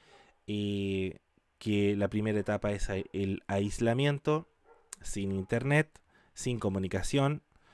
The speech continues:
Después viene la segunda fase, que es un caos sincronizado. La gente no tiene idea de lo que está pasando, porque como no hay comunicación, la gente no sabe qué es lo que está ocurriendo, y hay una manipulación que en la película se muestra,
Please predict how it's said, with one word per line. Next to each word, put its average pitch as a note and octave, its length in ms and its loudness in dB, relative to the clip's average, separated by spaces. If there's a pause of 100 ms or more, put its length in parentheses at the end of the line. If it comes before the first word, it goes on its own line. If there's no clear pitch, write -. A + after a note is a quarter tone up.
(180)
Después G#2 360 4
viene G#2 220 2
la F#2+ 80 0
segunda G2 380 0
fase, G#2+ 320 -4
que G2 100 -6
es - 100 -8
un F#2+ 120 -8
caos F#2+ 360 -2
sincronizado. A2 880 0
La F#2 140 -8
gente F2+ 360 -8
no F2+ 100 -6
tiene F2+ 220 -6
idea G2+ 220 2
de F#2+ 60 6
lo F2+ 80 2
que E2+ 80 -2
está F#2+ 160 -2
pasando, A2+ 540 2 (320)
porque F#2+ 300 -6
como F#2+ 260 -6
no A2+ 100 -2
hay C3 120 0
comunicación, A2 840 -2
la G2+ 100 -2
gente F#2+ 360 -6
no B2+ 180 -2
sabe F#2+ 500 -2 (500)
qué G2 80 -6
es G2 40 0
lo G2 80 -2
que F#2+ 80 -6
está G#2 200 -4
ocurriendo, A#2 580 -2
y A#2 160 -2
hay A#2+ 160 0
una C#3+ 340 -2 (220)
manipulación A2 960 0
que A2 160 -8
en G2 60 -2
la F#2+ 100 -2
película G2 380 -4
se - 120 -4
muestra, F#2 520 -2